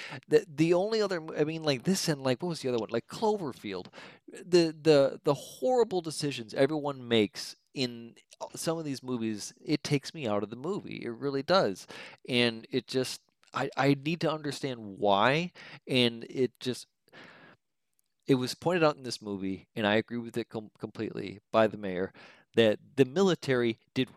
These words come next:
way more damage to the, the, the city of New York than Go-, Godzilla could ever even, um, hope to do. They did, you know, Godzilla was in billions. They were in, like,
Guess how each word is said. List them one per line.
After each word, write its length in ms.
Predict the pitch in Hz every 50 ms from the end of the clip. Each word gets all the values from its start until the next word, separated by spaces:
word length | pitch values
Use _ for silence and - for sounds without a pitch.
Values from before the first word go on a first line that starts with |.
| _ -
way 440 | 190 185 196 196 208 202 190 185
more 240 | 180 156 117 107 101
damage 480 | - - 104 104 98 92 98 - - - _ _ -
to 100 | - 120
the, 120 | 120 110 - - _ 127
the, 400 | 120 113 110 104 104 101 101 -
the 80 | 120 120
city 300 | - - 127 117 113 117
of 100 | 110 104
New 120 | 113 110
York 300 | 107 107 107 107 104 -
than 160 | 110 113 117 110
Go-, 220 | - 131 120 - - 117
Godzilla 500 | - 139 147 143 123 139 147 139 139 -
could 180 | - 156 151 - - _ _ 127
ever 280 | 143 160 147 135 117
even, 320 | 113 113 107 104 107 107 - 156
um, 140 | 139 127 -
hope 260 | - - 208 196 - _
to 80 | - 110
do. 160 | - - - - - - _ - - - - _ _ _ _ -
They 340 | 202 214 214 208 190 - _ _ _
did, 360 | 151 151 151 143 135 - - - _ _ _ _ _
you 100 | 151 139
know, 80 | 131 131
Godzilla 580 | 131 151 156 - 214 214 214 208 202 202 160 151
was 200 | 156 160 147 135
in 120 | 147 131 113
billions. 580 | - 127 143 165 170 180 185 185 190 - - - - - - - -
They 140 | 214 247 240
were 140 | 196 175 -
in, 200 | 147 135 123 120
like, 340 | 113 101 95 95 - -